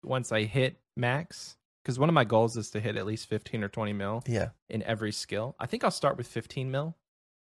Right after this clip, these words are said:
Speaker 1: 'cause it's, it's only,
Speaker 2: That's
Speaker 1: like,
Speaker 2: wise.
Speaker 1: one point five, two mil from, from ninety-nine.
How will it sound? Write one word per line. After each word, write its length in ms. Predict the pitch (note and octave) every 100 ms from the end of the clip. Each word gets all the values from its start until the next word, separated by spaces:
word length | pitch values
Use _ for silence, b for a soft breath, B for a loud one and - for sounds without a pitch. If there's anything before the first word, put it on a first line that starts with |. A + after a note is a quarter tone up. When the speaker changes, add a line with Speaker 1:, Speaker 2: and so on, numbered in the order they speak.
| -
Speaker 1:
'cause 160 | G#2
it's, 180 | G2+ - - -
it's 140 | B2+
only, 120 | C#3 C#3
Speaker 2:
That's 40 |
Speaker 1:
like, 120 | A#2+
Speaker 2:
wise. 80 | -
Speaker 1:
one 120 | A2+
point 220 | A#2+ A2+
five, 580 | - A2+ A2 A2 A2 - _
two 180 | - A#2+
mil 380 | A2+ A2 A2 - -
from, 500 | - A#2 A2 G#2 G2 - _ _ _
from 260 | - A2+ G#2+
ninety-nine. 520 | G#2 G2 F#2+ G2+